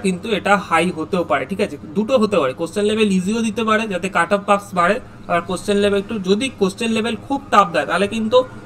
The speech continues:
cut অফটা কমার সম্ভাবনা আছে, ঠিক আছে? কিন্তু question level যদি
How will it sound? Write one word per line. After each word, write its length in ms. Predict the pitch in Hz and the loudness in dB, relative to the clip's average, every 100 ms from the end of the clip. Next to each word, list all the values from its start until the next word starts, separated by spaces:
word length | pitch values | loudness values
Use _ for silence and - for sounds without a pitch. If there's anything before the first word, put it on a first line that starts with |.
| - - | -14 2
cut 160 | 180 226 | 2 4
অফটা 240 | 214 240 233 | 0 -2 2
কমার 240 | 185 202 208 | 2 2 0
সম্ভাবনা 440 | 196 185 185 202 202 175 | -2 0 2 2 4 2
আছে, 180 | 165 131 - | 0 -8 -8
ঠিক 100 | 208 214 | -2 -2
আছে? 120 | 156 - | -2 -4
কিন্তু 160 | 196 202 | -4 -4
question 280 | 190 170 214 226 | -6 -4 -4 -2
level 160 | 226 226 | -2 -2
যদি 120 | 214 | -2